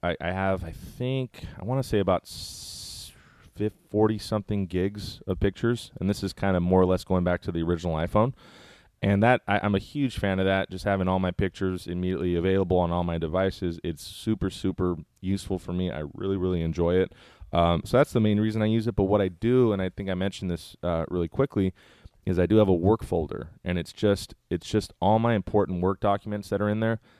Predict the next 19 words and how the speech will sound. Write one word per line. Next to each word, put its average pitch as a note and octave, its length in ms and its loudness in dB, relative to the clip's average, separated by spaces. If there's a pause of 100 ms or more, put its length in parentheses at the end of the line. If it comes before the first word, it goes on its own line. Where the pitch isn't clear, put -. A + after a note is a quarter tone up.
(200)
I - 40 -4
believe G3 320 0
it's D#3 140 -6
a G#2 60 -2
couple F#2+ 320 2
of F2+ 80 -2
gigs F#2+ 260 -4
or G#2+ 80 -2
so. G#2 320 2
It's - 140 -8
nothing F#2+ 260 -2
crazy. F#2+ 480 0
If F2 160 -6
you F2 80 -2
recall, F2+ 440 2
we F2 80 -2
talked E2+ 280 -2
about F2 220 0
it F2 100 -2